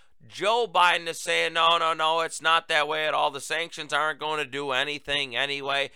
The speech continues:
and we'll have to wait for a long period of time before we see sanctions." He can't even answer questions, simple questions, if you're an American, that the way you should be answering these questions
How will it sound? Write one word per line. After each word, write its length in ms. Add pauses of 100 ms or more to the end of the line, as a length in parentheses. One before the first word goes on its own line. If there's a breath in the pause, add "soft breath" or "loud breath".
(140 soft breath)
and 120
we'll 120
have 180
to 140
wait 440
for 120
a 80
long 380
period 200
of 140
time 280
before 360
we 100
see 260
sanctions." 580 (200 soft breath)
He 160
can't 300
even 160
answer 460
questions, 600
simple 840
questions, 640
if 120
you're 140
an 80
American, 800
that 260
the 80
way 180
you 160
should 280
be 160
answering 540
these 180
questions 560